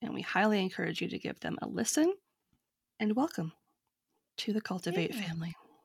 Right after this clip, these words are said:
Speaker 2: Welcome to the cult of eight.
Speaker 1: Yep.
Speaker 2: Not a cult.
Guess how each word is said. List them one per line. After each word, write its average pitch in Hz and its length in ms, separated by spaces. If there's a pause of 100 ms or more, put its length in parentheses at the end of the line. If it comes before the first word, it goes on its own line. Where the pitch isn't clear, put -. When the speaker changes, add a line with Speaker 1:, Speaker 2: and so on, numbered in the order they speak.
(1040)
Speaker 2:
Welcome 220 360
to 240 120
the 254 100
cult - 400 (460)
of 208 120 (100)
eight. - 260 (340)
Speaker 1:
Yep. 190 180 (540)
Speaker 2:
Not 349 240
a 240 80
cult. 190 500